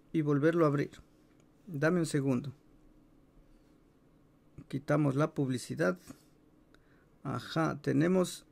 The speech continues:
doscientos sesenta y siete likes. Y me acabo de dar mi poderoso like yo mismo, el doscientos sesenta y ocho. Así que muchas gracias. Dice, ver, K N C, hay que darle seguimiento, dice Ballenita Lucy.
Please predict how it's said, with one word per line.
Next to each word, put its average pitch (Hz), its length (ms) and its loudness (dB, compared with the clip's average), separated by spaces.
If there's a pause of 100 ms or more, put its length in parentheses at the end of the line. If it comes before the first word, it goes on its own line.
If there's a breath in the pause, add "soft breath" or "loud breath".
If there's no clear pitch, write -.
(140)
doscientos 180 680 4
sesenta 151 440 2
y 139 100 2
siete 175 440 2
likes. 214 340 2 (600 soft breath)
Y 190 120 4
me 233 120 8
acabo 208 360 8
de 185 80 10
dar 208 360 6
mi 185 240 2
poderoso 190 560 6
like 214 380 6
yo 190 140 6
mismo, 214 400 2
el 160 140 0
doscientos 185 540 2
sesenta 143 380 0
y 151 80 4
ocho. 147 200 2
Así 131 160 -6
que 160 80 2
muchas 180 340 2
gracias. 202 480 2 (720 soft breath)
Dice, 202 280 6
ver, 220 240 8 (180)
K 220 180 10
N 214 160 8
C, 240 320 8 (260)
hay 185 120 6
que 208 120 8
darle 226 220 8
seguimiento, 190 520 4
dice 165 400 0
Ballenita 160 600 6
Lucy. 185 480 2